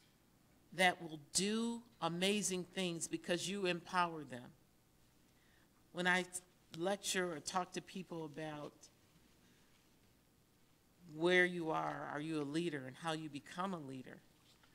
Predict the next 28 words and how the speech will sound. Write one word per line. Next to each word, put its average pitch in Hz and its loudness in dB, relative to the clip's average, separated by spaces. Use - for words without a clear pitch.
some 262 6
people 240 0
think 208 0
they're 175 2
so 220 0
amazing, 175 -2
they 180 -2
just 180 -4
step 196 0
out 180 -4
there 180 -2
and 175 -4
say, 185 -2
"I'm 190 2
in 180 -2
charge, 185 2
I'm 175 -2
a 175 -2
leader, 196 4
and, 156 -2
and, 175 -2
you 190 -2
know, 185 2
and 170 -2
I 202 10
make 185 0
the 175 -4
decisions." 170 -2